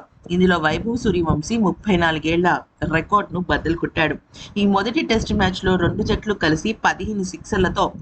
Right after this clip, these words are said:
మొత్తం పద్నాలుగు వందల తొంభై ఏడు పరుగులు చేస్తే, ఇదొక రికార్డు కాగా, భారత్ under నైన్టీన్ రెండు ఇన్నింగ్స్లో కూడా పది సిక్స్లతో ఏడు వందల నలభై ఎనిమిది పరుగులు చేయగా, ఇంగ్లాండ్ ఐదు సిక్స్లతో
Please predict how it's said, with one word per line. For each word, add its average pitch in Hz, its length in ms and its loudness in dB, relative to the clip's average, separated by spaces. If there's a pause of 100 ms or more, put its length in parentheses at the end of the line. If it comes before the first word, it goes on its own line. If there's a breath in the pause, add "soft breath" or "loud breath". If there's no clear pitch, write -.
(240 loud breath)
మొత్తం 208 340 0 (500)
పద్నాలుగు 190 440 0
వందల 185 240 2
తొంభై 175 340 0
ఏడు 160 180 2
పరుగులు 170 380 0
చేస్తే, 160 380 0 (560 loud breath)
ఇదొక 196 280 0
రికార్డు 175 400 0
కాగా, 165 300 2 (520)
భారత్ 170 460 2
under 185 360 0
నైన్టీన్ 208 480 0
రెండు 160 280 4
ఇన్నింగ్స్లో 214 520 2
కూడా 170 300 2 (480 loud breath)
పది 202 300 0
సిక్స్లతో 220 600 -2 (540)
ఏడు 214 220 4
వందల 202 260 0
నలభై 180 360 0
ఎనిమిది 170 260 0
పరుగులు 175 420 0
చేయగా, 175 380 2 (420 loud breath)
ఇంగ్లాండ్ 240 480 2
ఐదు 175 240 -2
సిక్స్లతో 180 540 -2